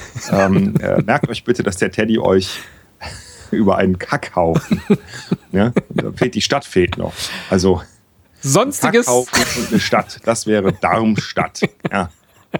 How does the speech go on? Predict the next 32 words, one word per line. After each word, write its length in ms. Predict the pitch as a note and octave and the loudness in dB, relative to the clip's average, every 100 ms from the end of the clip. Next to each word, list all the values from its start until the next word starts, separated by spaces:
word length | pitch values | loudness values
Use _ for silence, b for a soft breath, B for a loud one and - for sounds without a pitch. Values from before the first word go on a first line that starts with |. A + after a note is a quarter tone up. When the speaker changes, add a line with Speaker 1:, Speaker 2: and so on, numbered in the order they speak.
| _ | _
Speaker 1:
Sehr 260 | - G#2+ G#2+ | -6 0 2
gut 160 | G#2 | 2
gemacht, 480 | G2 F2+ D#2+ D#2 - - | 0 -4 -4 -10 -16 -6
Teddy. 300 | E2+ D#2+ G#3 _ | -2 -2 -4 _
Sehr 200 | - F3 | 0 0
Speaker 2:
Sonstiges 340 | A#3+ A3+ G3+ G3+ | 2 0 0 0
Speaker 1:
sympathisch. 240 | - - | -2 2
Speaker 2:
oder 240 | G3 E3 | 2 2
Film? 400 | - E3+ D3 B2 - _ | 2 2 2 -2 -10 _
Speaker 1:
Wie 40 | G#2 | -2
man 100 | G#2 | -2
auf 160 | - | -10
sowas 360 | - D#3 C#3 - | 0 4 4 2
kommt. 280 | G#2 F2+ B3 | -2 2 2
<laughs> 40 | - - - - C#3+ - - - - - _ _ _ D3 _ - _ _ _ _ - b b b b b _ _ _ _ | 0 -16 -20 -14 -14 -14 -20 -14 -10 -10 _ _ _ -16 _ -20 _ _ _ _ -20 b b b b b _ _ _ _
Speaker 2:
Aber 140 | E3+ F#3 | 0 0
mit 80 | |
Film 200 | C#3+ C#4 | 2 2
willst 180 | A#3+ G#3+ | 2 4
du 20 | F#3 | 2
ja 60 | |
enden. 240 | D#3 F#3+ A2+ | 2 -2 -4
Dann 100 | D3 | 0
ist 80 | |
ja 80 | C#3 | 2
jetzt, 160 | D#3+ F3 | 2 2
äh, 80 | D#3 | 2
sozusagen 400 | C#3 D3+ C#3+ C#3 | 2 2 0 2
Sonstiges 400 | D3 F#3 D3+ D3 | 0 2 0 0
automatisch 380 | C3+ C3 B2+ | 0 0 0
gegeben, 280 | A#2+ B2+ G#2+ | -2 -2 0
richtig? 280 | G2+ - E3 | -4 -6 -8